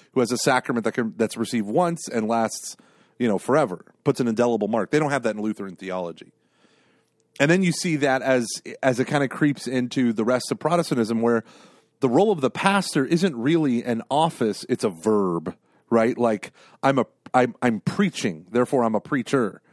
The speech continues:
right? And I think, like, if the preacher fails, it all kind of fails. Whereas as Catholics, we have that layer, maybe, maybe it's just as simple as a layer of ab-, of abstraction where we can say, "Oh, but there's the office that's still good." Like, my preacher might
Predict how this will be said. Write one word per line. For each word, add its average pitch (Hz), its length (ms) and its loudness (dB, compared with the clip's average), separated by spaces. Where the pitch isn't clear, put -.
right? 123 260 4
And 135 100 4
I 131 100 4
think, 170 280 0
like, 123 360 2
if 127 140 -2
the - 80 -6
preacher 156 580 0
fails, 107 880 -2
it 123 140 4
all 131 200 4
kind 131 240 0
of 107 80 -2
fails. 131 300 2
Whereas 117 240 2
as 107 100 -6
Catholics, 151 360 0
we 131 100 2
have 123 120 2
that 113 140 2
layer, 117 420 2
maybe, 110 360 -2
maybe 320 140 4
it's 294 100 2
just 170 120 -4
as 123 100 -4
simple 127 220 0
as 110 100 2
a 113 60 2
layer 107 320 4
of 98 100 0
ab-, 92 440 -4
of 120 280 2
abstraction 95 840 -4
where 98 120 -4
we 98 100 -4
can 104 140 -10
say, 95 300 -6
"Oh, 156 200 4
but 156 200 -6
there's 139 240 0
the 123 140 2
office 151 460 2
that's - 240 -4
still 113 260 0
good." 104 560 0
Like, 110 220 0
my 143 260 2
preacher 139 380 0
might 107 220 2